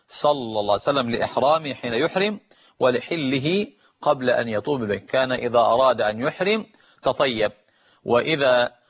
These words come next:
آه، أراد أن يتحلل بعد رمي جمرة العقبة يت-، يتطيب أيضا. وهذا الطيب قبل الإحرام من خصائص الرجال، ولا يجوز للمرأة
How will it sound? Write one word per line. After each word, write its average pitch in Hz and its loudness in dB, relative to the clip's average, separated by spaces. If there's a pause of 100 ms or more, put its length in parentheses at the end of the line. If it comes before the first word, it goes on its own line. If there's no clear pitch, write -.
(180)
آه، 113 2
أراد 131 0
أن 120 -4
يتحلل 170 -2
بعد 110 0
رمي 131 -2
جمرة 113 -6
العقبة 165 0 (320)
يت-، 127 0
يتطيب 127 0
أيضا. 107 -2 (560)
وهذا 170 2
الطيب 147 -2 (280)
قبل 160 0
الإحرام 135 2 (420)
من 143 -4
خصائص 120 0
الرجال، 123 0 (560)
ولا 143 2
يجوز 123 -2
للمرأة 147 0